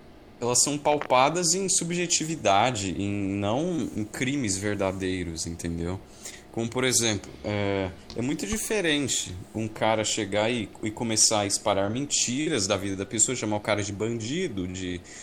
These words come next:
estuprador, essas coisas, porque ofende a moral dessa pessoa, ofende a digni-, integridade dela. Agora, se ele simplesmente, sei lá, não gosta da, ou da aparência da, do cara, ou da opção sexual dele, alguma coisa do tipo, e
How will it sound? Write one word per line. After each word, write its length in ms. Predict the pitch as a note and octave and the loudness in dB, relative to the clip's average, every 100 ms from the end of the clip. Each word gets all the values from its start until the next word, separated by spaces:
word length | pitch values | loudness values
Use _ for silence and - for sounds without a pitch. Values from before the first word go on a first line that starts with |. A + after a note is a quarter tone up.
| - | -4
estuprador, 640 | - - A2 A2 G#2+ G#2 A#2 | 0 0 -2 0 0 0 -2
essas 220 | A#2+ G#2 | 0 0
coisas, 200 | - A#2+ | -2 -4
porque 240 | B2 D3 D#3 | -4 -2 -2
ofende 420 | D3+ C#3 D3+ D3+ | 0 0 0 0
a 60 | |
moral 760 | D#3 D#3 D3+ A2+ A2 A#2+ A2+ F2 - - | 0 2 4 6 8 6 4 -2 -10 -8
dessa 280 | F#2 F2+ - | -2 -2 -2
pessoa, 340 | - F2 F#2 | -4 -2 0
ofende 320 | F#2 - A2 C3 | -2 -2 -2 0
a 100 | A2+ | 0
digni-, 420 | G#2 G#2 A#2+ A#2+ G#2+ | 0 -2 -2 -2 -4
integridade 760 | A2+ B2+ A#2+ A2 G#2+ A2 B2 | -2 -2 -2 -2 0 0 -2
dela. 300 | A2+ F#2 F2 - - - - - - | 0 0 -2 -10 -18 -16 -16 -18 -6
Agora, 280 | B2 B2 B2 | 0 2 4
se 200 | - C3 | 4 2
ele 160 | C3 B2 | 2 2
simplesmente, 880 | - C3 B2 B2 A#2+ A2+ - C#2 - - - | 2 2 0 0 0 -2 -2 -4 -8 -16 -4
sei 200 | - C3 | 0 2
lá, 400 | A2+ A#2+ G2+ F2+ | 4 4 4 2
não 260 | G2 A2+ A2 | 0 -2 0
gosta 520 | G#2 A#2+ A#2+ - G#2+ | 4 4 6 2 2
da, 200 | G2 F2+ - - - - | -2 -4 -8 -18 -18 -6
ou 180 | A2+ G#2 | -4 2
da 280 | A2+ G#2 | 4 4
aparência 720 | G2 - A2+ G#2 A2 B2 - G#2 | 4 2 2 4 2 2 2 2
da, 200 | G#2 G2 | 0 0
do 120 | G2 | -4
cara, 420 | - A2 A#2+ A#2+ | 0 4 6 4
ou 60 | G#2+ | 4
da 100 | A2 | 0
opção 500 | G#2+ - - A2 G#2+ | 2 2 4 2 2
sexual 560 | - G#2 - A2 G2+ | 2 2 2 4 2
dele, 300 | G#2 G2 A#2 | 2 0 0
alguma 200 | G#2+ G#2 | 0 0
coisa 220 | G#2+ G#2 G2+ | -2 -2 -2
do 40 | |
tipo, 260 | - A2+ A#2 | -2 -2 -2
e 220 | G2 F2+ | -2 -4